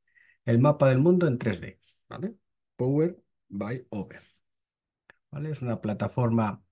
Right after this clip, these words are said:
digamos, como de, no, inteligencia artificial, lógicamente, ti-, eh, se le puede añadir, pero no es la base. La base es como un metaverso que está superpuesto a la realidad, ¿vale? Over the reality. Eso es un poco la idea.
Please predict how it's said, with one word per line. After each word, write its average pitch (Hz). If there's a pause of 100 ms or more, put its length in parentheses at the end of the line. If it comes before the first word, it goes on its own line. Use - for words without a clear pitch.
(100)
digamos, 110
como -
de, 90 (460)
no, 147
inteligencia 123
artificial, 117
lógicamente, 98 (120)
ti-, -
eh, -
se -
le 87
puede 110
añadir, 104
pero 92
no 107
es 113
la 107
base. 131
La 113
base 156
es 151
como 139
un 139
metaverso 135 (200)
que -
está -
superpuesto 127 (880)
a 101
la 92
realidad, 82
¿vale? 131
Over 151
the 120
reality. - (160)
Eso 123
es 117
un 110
poco 110 (180)
la -
idea. -